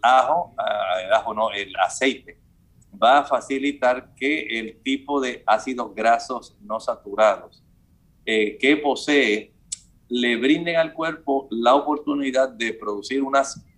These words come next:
prostaglandinas que son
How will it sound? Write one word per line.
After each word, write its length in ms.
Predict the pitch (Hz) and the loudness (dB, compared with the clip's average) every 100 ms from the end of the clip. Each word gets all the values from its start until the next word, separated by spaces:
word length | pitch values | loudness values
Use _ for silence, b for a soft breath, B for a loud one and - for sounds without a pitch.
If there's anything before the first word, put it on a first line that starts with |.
| _ | _
prostaglandinas 1500 | 135 131 147 - - - 127 127 135 139 131 117 113 117 123 | 2 4 4 0 -2 2 4 2 -2 -2 -4 -8 -4 -4 -6
que 160 | - 107 | -8 -8
son 420 | - 127 135 135 | -2 0 0 -2